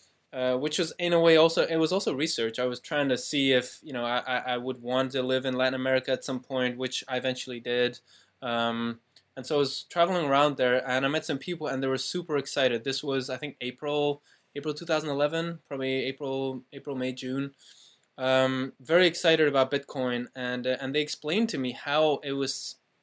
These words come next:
useful to them and how, also how it was accessible to them. I mean, this was one of the countries with one of the harshest, uh, capital controls, and still these people could, you know, internationally, uh, tr-, trade using Bitcoin.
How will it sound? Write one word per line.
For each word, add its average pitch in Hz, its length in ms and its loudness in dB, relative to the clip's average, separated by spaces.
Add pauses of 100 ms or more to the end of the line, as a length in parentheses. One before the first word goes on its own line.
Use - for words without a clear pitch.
useful 165 580 0
to 156 160 -4
them 123 400 4 (260)
and 131 120 -12
how, 196 240 8
also 185 400 0
how 180 200 2
it 180 40 6
was 175 140 4
accessible 165 600 0
to 117 120 -4
them. 113 220 -2
I 117 80 -4
mean, 127 140 -4
this 147 160 -4
was 160 180 -6 (260)
one 151 100 -2
of 143 40 -2
the 143 60 0
countries 156 400 -4
with 135 140 -6
one 139 140 -2
of 135 60 -2
the 127 260 4 (240)
harshest, 151 840 0
uh, 127 140 -4
capital 160 380 -2
controls, 123 560 -2
and 123 120 -6
still 185 280 -2
these 139 180 -4
people 151 300 -6
could, 135 340 -2 (380)
you 151 100 -4
know, 127 320 2 (140)
internationally, 139 1200 2
uh, 120 340 -2
tr-, - 200 -14 (440)
trade 160 300 -2
using 143 260 -4
Bitcoin. 110 460 -6